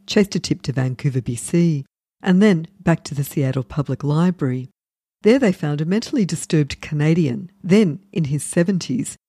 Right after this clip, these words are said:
who admitted to sending the letters. He apologised to Scharf and said he knew that it was a stupid and cruel thing to do,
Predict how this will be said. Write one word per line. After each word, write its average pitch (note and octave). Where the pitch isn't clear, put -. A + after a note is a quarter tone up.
who G#3+
admitted G#3+
to A3
sending C#3+
the C3+
letters. D3+
He F3+
apologised F#3+
to D3+
Scharf D3+
and E3+
said G#3
he G3+
knew G#3
that G#3+
it F3
was -
a -
stupid -
and D3+
cruel D3+
thing D#3
to D3
do, D3